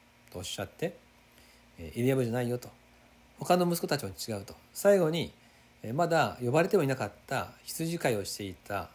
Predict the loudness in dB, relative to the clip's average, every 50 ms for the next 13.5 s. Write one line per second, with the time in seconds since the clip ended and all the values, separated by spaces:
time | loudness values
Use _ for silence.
0 | -18 -16 -12 -10 -6 -2 0 0 0 0 -2 -4 -8 -8 -6 -4 -2 0 0 -2
1 | -2 -4 -4 -2 0 0 0 0 -2 -2 -4 -6 -8 -12 -14 -14 -8 -6 -4 -2
2 | -2 -2 -4 -4 -4 -4 -4 -4 -6 -6 -6 -8 -8 -10 -12 -14 -14 -14 -14 -14
3 | -14 -12 -12 -12 -12 -14 -20 _ _ _ _ -20 _ _ _ _ _ _ _ _
4 | _ _ _ -20 _ _ _ -20 _ _ -20 -20 _ _ _ _ _ _ _ _
5 | _ _ -20 -20 -20 -20 -20 -20 -20 -20 -20 -20 -20 _ _ -8 -2 2 4 6
6 | 6 6 6 4 4 2 2 0 -2 -8 -20 -20 -20 -18 -12 -10 -8 -8 -4 -2
7 | 0 2 2 2 2 0 0 -2 0 0 0 -2 -2 -2 0 2 2 2 2 2
8 | 2 4 4 4 6 4 4 0 -2 -6 -4 -2 -2 -2 -2 0 0 2 2 2
9 | 2 0 -2 0 0 0 0 -2 -2 0 0 0 0 -2 -6 -10 -14 -10 -6 -4
10 | -2 0 2 2 2 2 2 0 0 -2 -2 -2 -4 -2 -2 -4 -4 -6 -12 -20
11 | _ -20 -16 -14 -12 -12 -6 -2 -2 -2 0 -2 -4 -4 -6 -6 -4 -2 0 2
12 | 2 2 2 0 -2 -4 -4 -4 -2 -2 -4 -4 -4 -4 -4 -6 -6 -8 -8 -8
13 | -8 -10 -8 -10 -10 -12 -12 -14 -16 -18